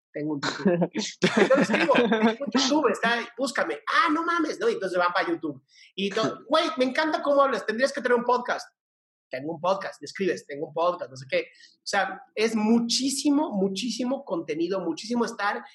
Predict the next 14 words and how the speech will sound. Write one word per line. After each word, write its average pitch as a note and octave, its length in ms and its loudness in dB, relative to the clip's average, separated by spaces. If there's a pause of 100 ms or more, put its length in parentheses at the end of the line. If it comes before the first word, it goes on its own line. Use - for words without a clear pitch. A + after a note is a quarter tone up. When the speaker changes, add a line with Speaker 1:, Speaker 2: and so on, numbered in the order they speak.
(120)
Speaker 1:
siempre A#3 500 2
en A#3+ 60 -4
contacto G3+ 560 -2
con F3+ 160 -6
tu E3 100 -8
gente, F#3+ 480 -4 (180)
contestando A3+ 580 0
la A3 160 0
mayoría F#3+ 420 0
de D4 100 0
comentarios F3+ 460 -4
que D3 100 -12
puedas, F3+ 480 -2 (340)
¿no? G#3 160 2